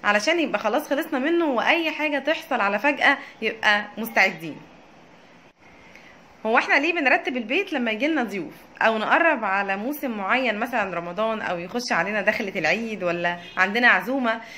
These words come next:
تلاقينا كده عمالين ننضف بقى ايه بضمير شوية؟ خلينا نقول ان، ان هو اهم جزء في البيت بصراحة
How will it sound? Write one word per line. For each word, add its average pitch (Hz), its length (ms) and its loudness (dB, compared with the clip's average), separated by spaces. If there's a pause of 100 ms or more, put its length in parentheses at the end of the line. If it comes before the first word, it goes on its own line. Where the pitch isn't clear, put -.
(140)
تلاقينا 226 340 4
كده 277 200 -2
عمالين 220 400 -2
ننضف 240 380 -6
بقى 247 200 4
ايه 247 320 0 (360)
بضمير 226 420 4
شوية؟ 165 460 0 (720)
خلينا 294 380 4
نقول 277 320 0
ان، 208 540 -2 (640)
ان 214 120 0
هو 233 240 6
اهم 277 360 0
جزء 254 300 -4
في - 80 -12
البيت 233 200 -2
بصراحة 254 520 0